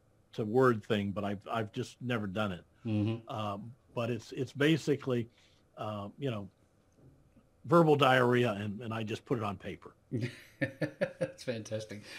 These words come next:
Speaker 2: Now, um, do you, uh, find that, um, uh,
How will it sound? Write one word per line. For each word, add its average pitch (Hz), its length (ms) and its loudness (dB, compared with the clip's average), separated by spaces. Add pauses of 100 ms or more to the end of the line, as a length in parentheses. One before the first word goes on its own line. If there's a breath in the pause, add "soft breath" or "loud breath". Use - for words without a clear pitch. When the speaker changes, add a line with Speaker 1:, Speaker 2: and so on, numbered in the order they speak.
(200 loud breath)
Speaker 2:
Now, 120 360 4
um, 120 300 4
do 131 100 2
you, 120 580 4
uh, 104 280 4
find 104 440 2
that, 98 320 -4
um, 90 280 -4 (360 loud breath)
uh, 92 100 -8